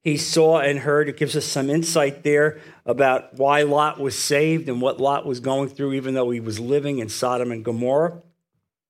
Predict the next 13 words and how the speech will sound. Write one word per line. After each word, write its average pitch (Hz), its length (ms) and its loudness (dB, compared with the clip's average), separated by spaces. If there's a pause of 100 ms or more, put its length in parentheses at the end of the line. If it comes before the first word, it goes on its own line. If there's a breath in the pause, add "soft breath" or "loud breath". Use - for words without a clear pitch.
(920 loud breath)
"If 202 300 2
this 262 300 2
is 233 140 0
so, 196 460 2 (200 loud breath)
then 208 240 2
the 208 120 4
Lord 226 520 4
knows 233 440 4
how 208 240 0
to 202 100 2
rescue 190 580 0
godly 180 680 0
men 190 480 2